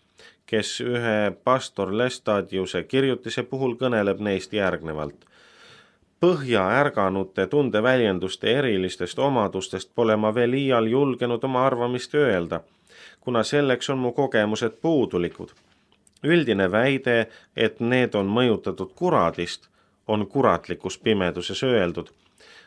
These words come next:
Aga ma ei usu ka, et need oleksid Jumala vaimu kõrgeima töö tunnistusteks, vaid need osutavad tavalistele armuliigutustele, mis põhjamaalastel erinevate hingeliste omaduste tõttu ilmneb selliselt.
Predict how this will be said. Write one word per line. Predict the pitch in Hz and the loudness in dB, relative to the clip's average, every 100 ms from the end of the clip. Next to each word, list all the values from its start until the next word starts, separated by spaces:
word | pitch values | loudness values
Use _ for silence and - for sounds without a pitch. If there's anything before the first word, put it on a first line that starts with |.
| - | -8
Aga | 104 113 | -2 2
ma | 110 117 110 | 4 4 6
ei | 107 | 4
usu | 117 113 | 2 -2
ka, | 98 113 110 | 2 4 4
et | 95 | 4
need | 110 101 | 0 0
oleksid | 123 110 - 110 | 0 0 -2 -2
Jumala | 156 147 127 123 | 0 2 4 4
vaimu | 135 131 120 | 4 2 0
kõrgeima | - 151 110 - 92 90 90 | 2 2 2 2 0 0 0
töö | 107 95 87 | 2 2 2
tunnistusteks, | 120 104 85 - 90 - 80 - - _ - | 0 0 -2 -6 -12 -10 -10 -12 -16 _ 0
vaid | 117 104 - | 2 2 2
need | 147 139 | 0 2
osutavad | 160 160 139 139 131 131 | 0 -2 -2 0 0 2
tavalistele | 175 160 113 101 98 120 117 | 2 4 4 4 0 -2 0
armuliigutustele, | 135 151 120 95 107 127 123 - 117 - 127 123 | 2 2 0 2 2 2 0 -4 -8 -4 -2 -2
mis | 123 123 - | -2 -4 -2
põhjamaalastel | 151 147 113 117 147 135 127 123 - 127 123 | 0 4 4 2 2 2 0 -2 -2 -2 0
erinevate | 135 135 127 123 120 113 | 0 0 0 0 0 -2
hingeliste | 139 131 127 127 - | -2 0 -2 -2 -2
omaduste | 127 117 95 95 104 | -2 0 -2 -4 -6
tõttu | 104 107 - 113 | -4 -8 -4 0
ilmneb | 113 107 107 104 | 2 2 -2 -2
selliselt. | - 117 92 82 87 76 - | -2 0 0 -4 -6 -10 -16